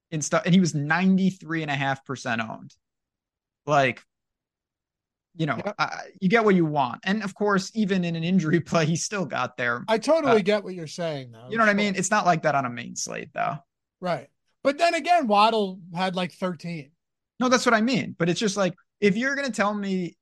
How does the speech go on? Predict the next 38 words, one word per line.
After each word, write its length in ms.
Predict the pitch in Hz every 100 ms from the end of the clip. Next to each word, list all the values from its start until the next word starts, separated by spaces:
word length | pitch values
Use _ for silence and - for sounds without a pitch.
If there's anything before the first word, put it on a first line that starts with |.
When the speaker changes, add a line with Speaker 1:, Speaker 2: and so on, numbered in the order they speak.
| -
Speaker 1:
somebody's, 580 | - 190 185 175 151
like, 180 | 165 151
ninety 500 | 147 139 160 180 170
percent 440 | - 160 - 151 139
owned, 320 | 147 175 170
it's 160 | 185 170
football. 640 | - 196 190 - - - _ _ _ _ _ _
We 140 | 180
almost 280 | 226 214 202
saw 160 | 226 202
it 80 | 185
yesterday. 320 | 190 175 131
Like, 220 | 135 139
Tyreek 400 | 180 170 165 160
got 180 | 160 143
hurt. 320 | 175 151 - _ _
It, 280 | 156 135 - _ _ _ _ _ -
y-, 100 | 175 180
you 140 | 180
can 160 | 190 185
just, 200 | 180 -
weird 280 | 165 190 170
shit 160 | 165
happens. 400 | 147 139 131 127
In 100 | 170
a 20 | 170
main 260 | 180 208
slate, 400 | 196 208 214 208
you, 180 | - 170 170
you 120 | 160
don't 160 | 170
get 160 | 160 151
that 140 | 151 131
Speaker 2:
You're 120 | 139
Speaker 1:
reward 240 | 135 214
Speaker 2:
right. 100 | 180
Speaker 1:
as 140 | 156 -
much. 380 | - - -